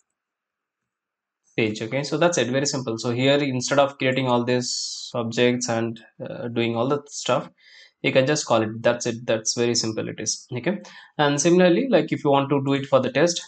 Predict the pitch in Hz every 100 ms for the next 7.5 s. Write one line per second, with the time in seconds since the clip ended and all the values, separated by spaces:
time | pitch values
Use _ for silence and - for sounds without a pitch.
0 | 131 123 123 123 123 123 120 123 143 -
1 | 127 120 123 117 120 113 113 110 110 110
2 | 107 101 101 113 123 113 117 113 - 123
3 | 123 123 123 113 110 107 127 123 120 127
4 | 123 _ - - - - 107 - - 50
5 | - _ _ - 117 - 117 120 - -
6 | 143 147 147 139 135 127 123 120 - 113
7 | 117 117 120 117 120